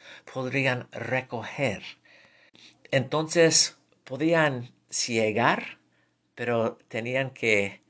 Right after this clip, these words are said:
lo que, lo que caía de la siega, tenían que dejarlo para los desamparados. Y eso es lo que está haciendo Ruth. Ella está tratando de recoger lo que sobra de la cosecha,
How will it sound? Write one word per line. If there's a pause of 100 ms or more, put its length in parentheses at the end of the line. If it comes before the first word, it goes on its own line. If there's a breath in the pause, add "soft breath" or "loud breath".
(160)
lo
que,
lo
que
caía
de
la
siega,
tenían
que
dejarlo (520 loud breath)
para
los (100)
desamparados. (1040 loud breath)
Y
eso
es
lo
que
está
haciendo
Ruth. (340 loud breath)
Ella
está
tratando
de
recoger
lo
que
sobra
de
la
cosecha,